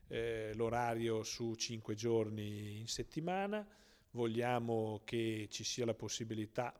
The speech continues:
per i nostri istituti scolastici di avere più autonomia, quindi di sperimentare anche forme,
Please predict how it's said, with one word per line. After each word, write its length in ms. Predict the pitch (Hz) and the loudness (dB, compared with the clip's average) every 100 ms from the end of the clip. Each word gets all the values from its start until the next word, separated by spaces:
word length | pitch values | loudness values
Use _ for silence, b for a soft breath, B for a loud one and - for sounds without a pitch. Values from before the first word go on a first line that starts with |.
| - | -6
per 460 | - 123 113 107 - | 2 4 4 0 -8
i 120 | 113 | -10
nostri 320 | 110 113 - 110 | -8 -8 -6 -8
istituti 460 | - 110 123 - | -8 -10 -8 -8
scolastici 720 | 110 117 110 120 - 110 - | -6 -4 -2 -2 -6 -8 -6
di 80 | 110 | -4
avere 260 | 104 110 101 | 0 0 -2
più 160 | - | -2
autonomia, 640 | 101 - 113 120 151 135 104 | -4 -2 -2 0 2 2 0
quindi 300 | 110 104 101 | -4 -8 -6
di 80 | 104 | -6
sperimentare 960 | - - 117 110 113 107 120 113 107 | -4 -2 0 -2 -4 0 0 2 0
anche 300 | 107 107 110 | -2 -6 -8
forme, 500 | - 117 117 110 104 | -2 2 2 2 -4